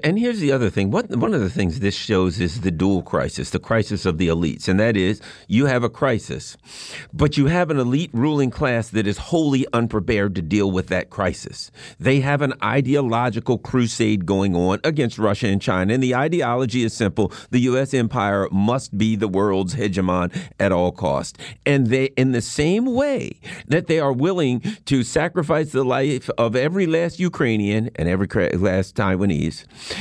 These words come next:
in the same way, they're willing to sacrifice the lives and livelihood and standard of living for every last European. And that's all that it comes down to. They know what's going on. They can see what's going on, but they have decided, "We'd rather have these Europeans freeze, die,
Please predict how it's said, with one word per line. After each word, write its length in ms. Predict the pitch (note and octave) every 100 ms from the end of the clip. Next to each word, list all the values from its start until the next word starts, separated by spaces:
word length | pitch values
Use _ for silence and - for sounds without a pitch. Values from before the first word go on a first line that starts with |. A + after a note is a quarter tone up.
| G3 -
in 140 | F#3+
the 80 | F3
same 340 | - G#3 G#3
way, 420 | G3 A#3 G#3 C#3 C#3 -
they're 160 | D3 E3+
willing 260 | D#3 D#3+ D#3
to 100 | B2+
sacrifice 640 | D#3+ D3+ D3 - C#3+ C3
the 220 | G#2 A#2+
lives 640 | A#2 B2 C#3 D#3 E3 D3 C3+
and 220 | B2 G#2+
livelihood 720 | A#2+ C#3 E3 C#3 C3+ D3 C3
and 120 | A#2+
standard 400 | - C#3 D3+ D#3+
of 120 | D#3+
living 360 | C#3 A#2 A#2+ B2
for 300 | - B2+ - -
every 460 | D3 C3 C#3+ D3+
last 400 | B2+ A2+ A#2+ -
European. 600 | G#2+ A2 A2 - A#2+ E2+ D2+ G#3+
And 160 | F3 F#3
that's 180 | B3 -
all 160 | G#3+
that 240 | G#3+ G#3 -
it 220 | F#3 -
comes 200 | G#3+ G3+
down 200 | G3+ A3
to. 180 | - D#3+
They 220 | G3+ A#3
know 300 | F3 C3+ D3+
what's 260 | E3+ F3+ -
going 320 | D3+ E3 E3
on. 300 | E3 E3+ E3 - G#3
They 120 | B2 C3+
can 160 | A2
see 260 | G2+ F#3 G3
what's 260 | E3 D#3+
going 340 | A#2+ D#3 D#3+ D#3
on, 300 | D#3+ D#3+ D#3 A3 -
but 220 | C#3+ -
they 180 | C3 D3
have 220 | D#3+ D#3+
decided, 640 | G3 - C3 C3 C#3 A#2+
"We'd 240 | D3 G3+
rather 280 | E3 E3+ E3+
have 220 | D#3+ D#3
these 240 | C#3+ D#3 C#3+
Europeans 520 | C#3+ C#3+ D#3 B2 A2+
freeze, 600 | - E3 F3 E3+ E3+ A#2
die, 580 | E3+ D#3 E3 E3 E3